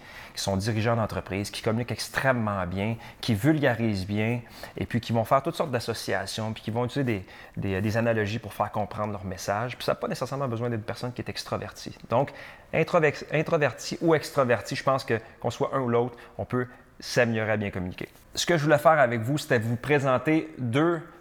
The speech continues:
petits trucs pour vous aider justement à améliorer vos habiletés à avoir des conversations avec des gens de tous les différents rangs hiérarchiques d'une compagnie. La première chose que je vous dirais, c'est de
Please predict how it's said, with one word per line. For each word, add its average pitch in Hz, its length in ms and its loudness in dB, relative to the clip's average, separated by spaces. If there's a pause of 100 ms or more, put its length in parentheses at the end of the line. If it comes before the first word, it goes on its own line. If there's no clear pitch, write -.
petits - 160 -10
trucs - 420 0
pour 156 300 2
vous 117 180 0
aider 127 220 2
justement 123 580 0
à 117 200 2
améliorer 120 500 -2
vos 117 180 -4
habiletés 101 720 -4
à 107 300 0 (760)
avoir 110 480 0
des 107 160 -4
conversations 113 560 -2
avec 110 140 -4
des 101 100 -4
gens 107 140 -6
de 104 80 -6
tous 123 180 -8
les 113 80 -4
différents 104 400 -4 (140)
rangs 104 320 -2
hiérarchiques 101 520 -4
d'une 101 140 -4
compagnie. 95 400 -4 (800)
La 131 100 4
première 196 220 6
chose 220 180 0
que 185 80 4
je 135 80 2
vous 135 60 2
dirais, 127 280 4
c'est 147 140 2
de 135 240 4